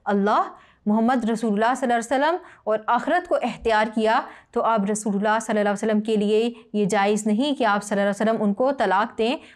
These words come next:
और उनकी जगह कोई और बीवी ले आएँ। तो ये था इस आयत मुबारक के दो मफहूम जो हमने आपके सामने बयान किए। अगरचे इस आयत मुबारक में भी रुखसत दी जा रही है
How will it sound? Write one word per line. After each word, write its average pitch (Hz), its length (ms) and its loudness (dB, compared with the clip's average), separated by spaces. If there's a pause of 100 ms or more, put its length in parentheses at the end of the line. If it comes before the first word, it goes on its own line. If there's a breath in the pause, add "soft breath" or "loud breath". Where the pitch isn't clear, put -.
और 202 120 0
उनकी 220 320 0
जगह 208 360 0 (240 loud breath)
कोई 220 140 0 (120)
और 214 260 2
बीवी 190 380 0
ले 185 200 0
आएँ। 170 280 -4 (220 loud breath)
तो 208 100 2
ये 262 240 0
था 262 120 2
इस 220 220 -2
आयत 202 240 0
मुबारक 196 420 0 (140)
के 247 120 0
दो 202 200 0
मफहूम 247 560 0 (320 soft breath)
जो 214 120 0
हमने 220 340 2
आपके 202 320 -2
सामने 214 360 0
बयान 196 320 0
किए। 226 280 0 (400 loud breath)
अगरचे 220 380 0
इस 226 240 -2
आयत 190 240 0
मुबारक 202 460 0
में 233 260 0
भी 262 140 0 (320 loud breath)
रुखसत 220 320 0
दी 220 200 0
जा 208 180 2
रही 233 240 2
है 320 180 2